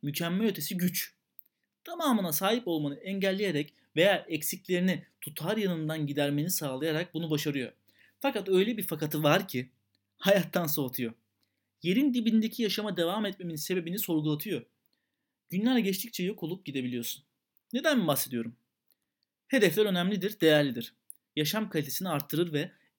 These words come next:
insana nicelik ile niteliği çoğu zaman aynı anda kazandırır. Ama çalışmadan maalesef ki olmaz diyemiyorum.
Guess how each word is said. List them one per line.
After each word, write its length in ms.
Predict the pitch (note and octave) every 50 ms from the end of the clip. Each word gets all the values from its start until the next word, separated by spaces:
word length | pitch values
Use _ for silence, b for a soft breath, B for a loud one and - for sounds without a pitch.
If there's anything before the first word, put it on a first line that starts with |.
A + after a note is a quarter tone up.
| _ _
insana 460 | F3 F3+ A3+ A#3+ A#3 - A#3 G#3+ G3+
nicelik 520 | G3+ G3 F3+ E3+ D#3 D3+ F3+ F3+ A#3+ A#3 -
ile 200 | E3+ D3+ C#3+ D3
niteliği 440 | D3 D3 - - D3+ D3 C#3+ D3 C#3+
çoğu 240 | - G#3+ A3+ G#3
zaman 340 | D#3+ D3+ C#3+ D3 D#3+ G#3+ - - _
aynı 340 | - E3 G3+ A#3 A3 F#3+ E3
anda 260 | D3+ D3+ D#3 G3 G3+
kazandırır. 520 | F#3+ D#3+ D3+ D3 C#3+ C#3 C#3 C3 A#2 A2 - _ _ _ _ _ _
Ama 360 | G3 A3 G3 C#3 A2+ - - _ _ _ _ _ _ _ _ _ _ _ _ _ _
çalışmadan 540 | - - G3 A#3 C4+ - A3 F3+ E3 D3+ C#3+
maalesef 500 | D3 D#3+ F#3+ G#3+ G#3+ F#3+ - F#3 F3+ -
ki 80 | - F3
olmaz 460 | E3+ E3 D#3+ E3 F#3+ G#3 G3+ D#3 D3
diyemiyorum. 440 | D3 D3+ F3+ F3+ D#3+ C3 A#2+ -